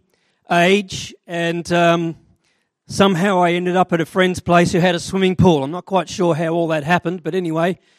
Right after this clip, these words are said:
it must have been a reasonably warm day, or I was just inquisitive and I jumped in. Didn't know how to swim.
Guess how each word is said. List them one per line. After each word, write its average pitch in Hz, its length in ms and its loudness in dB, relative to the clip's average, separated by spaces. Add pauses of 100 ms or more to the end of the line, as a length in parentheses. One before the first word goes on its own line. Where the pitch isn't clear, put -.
(460)
it - 120 -14
must 208 180 -2
have 175 80 -2
been 190 140 4
a 180 80 2
reasonably 196 440 4
warm 185 380 0
day, 185 300 0
or 185 180 0
I 180 120 -2
was 175 140 -4
just - 260 -6
inquisitive 180 600 0
and 185 100 -2
I 190 120 -6
jumped 202 340 0
in. 208 220 -4 (1200)
Didn't 208 140 -2
know 196 140 0
how 196 140 4
to 185 80 0
swim. 156 300 -2